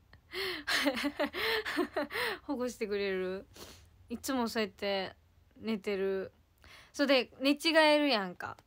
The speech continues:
で、寝違えるから、その、えっと、なんだろう。なんていうの？こ-、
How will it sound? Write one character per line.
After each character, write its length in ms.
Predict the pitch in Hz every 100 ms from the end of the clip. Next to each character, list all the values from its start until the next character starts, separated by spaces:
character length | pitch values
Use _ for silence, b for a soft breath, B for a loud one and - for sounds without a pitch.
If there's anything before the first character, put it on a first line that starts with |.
| -
で、 160 | 233
寝 120 | 233 277
違 220 | 311 294
え 180 | 294 285
る 100 | 285
か 180 | 185
ら、 240 | 180 196 190
そ 100 | 196
の、 400 | 180 175 175 165 _ _ _ _ _ _ _ _ _ _ _ _ _ -
え 80 |
っ 60 | 202
と、 460 | - 185 185 180 180
な 120 | 208
ん 40 |
だ 80 | 180
ろ 60 | 175
う。 60 | - _ _ _ _ _ _
な 100 | 226
ん 40 | 196
て 80 | 180
い 40 |
う 40 |
の？ 60 | 131 -
こ-、 200 | - 294